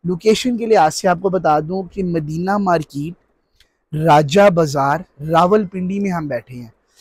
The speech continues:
यहाँ पे छः सौ सात सौ wholesale की दुकानें हैं, बीच में कुछ retail भी करते हैं, कुछ wholesale भी करते हैं। आप आएँ, इस market में card मेरा अटैच है,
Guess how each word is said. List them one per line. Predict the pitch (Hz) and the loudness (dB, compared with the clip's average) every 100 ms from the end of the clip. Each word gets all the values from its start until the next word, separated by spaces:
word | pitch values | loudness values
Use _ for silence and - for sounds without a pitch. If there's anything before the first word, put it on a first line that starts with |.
| _ - | _ -6
यहाँ | 185 185 | -2 0
पे | 196 | -2
छः | - 190 | -4 -4
सौ | 175 226 | -2 -2
सात | - 175 185 | -2 0 0
सौ | - 208 | 0 0
wholesale | 170 160 - 190 180 | 0 -2 -2 -4 -4
की | 180 180 | -6 -6
दुकानें | 170 147 147 160 | -4 -2 -2 -2
हैं, | 160 156 | -4 -6
बीच | 156 151 | -8 -8
में | 175 | -10
कुछ | 165 - | -10 -6
retail | 165 156 160 | -4 -4 -6
भी | 170 | -6
करते | 160 143 160 | -8 -8 -10
हैं, | 156 | -10
कुछ | 160 147 | -10 -8
wholesale | 139 156 | -8 -6
भी | 165 | -6
करते | 151 131 165 | -6 -8 -10
हैं। | 170 - | -8 -2
आप | 170 _ 143 | -2 _ -10
आएँ, | 143 196 _ _ _ _ _ _ _ _ _ _ - | -10 -14 _ _ _ _ _ _ _ _ _ _ -14
इस | 156 - | -12 -10
market | 165 147 135 170 | -8 -8 -8 -6
में | 175 170 | -6 -2
card | 180 180 196 | 2 2 2
मेरा | 196 185 | 0 0
अटैच | 170 160 175 | 0 -2 -2
है, | 190 | -8